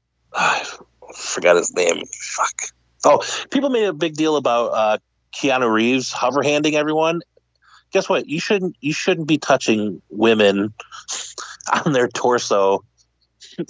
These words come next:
uninvited. And he was doing that. And then she says, "Oh, c-, come, let's have a drink."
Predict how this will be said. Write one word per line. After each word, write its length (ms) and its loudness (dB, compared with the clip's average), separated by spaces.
uninvited. 680 2
And 260 0
he 200 0
was 200 0
doing 340 0
that. 300 2
And 140 0
then 220 2
she 260 -2
says, 380 0
"Oh, 400 2
c-, 100 2
come, 220 2
let's 160 0
have 140 4
a 60 2
drink." 400 0